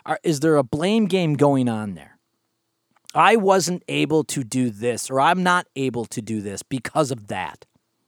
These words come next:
Because of him, because of her, because of that place. You know, as a spiritual director, I deal with a lot of people that are, uh, particularly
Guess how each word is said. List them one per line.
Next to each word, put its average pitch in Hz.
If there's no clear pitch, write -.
Because 147
of 123
him, 110
because 135
of 127
her, 107
because 156
of 131
that 117
place. -
You 160
know, 175
as 156
a 147
spiritual 180
director, 127
I 123
deal 127
with 120
a 117
lot 127
of 135
people 113
that 101
are, 92
uh, 87
particularly 120